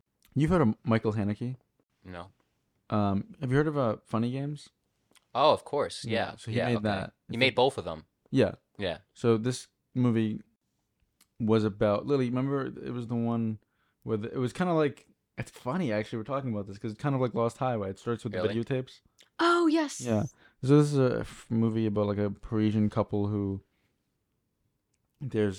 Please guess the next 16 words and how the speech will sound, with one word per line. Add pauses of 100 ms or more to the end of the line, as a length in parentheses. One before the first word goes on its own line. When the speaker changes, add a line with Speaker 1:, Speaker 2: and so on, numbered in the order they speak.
(100)
Speaker 1:
somebody
recording
them, (1200)
similarly
to (320)
Lost
Highway. (720)
But
this
kinda
goes
down,
like,
a
political
route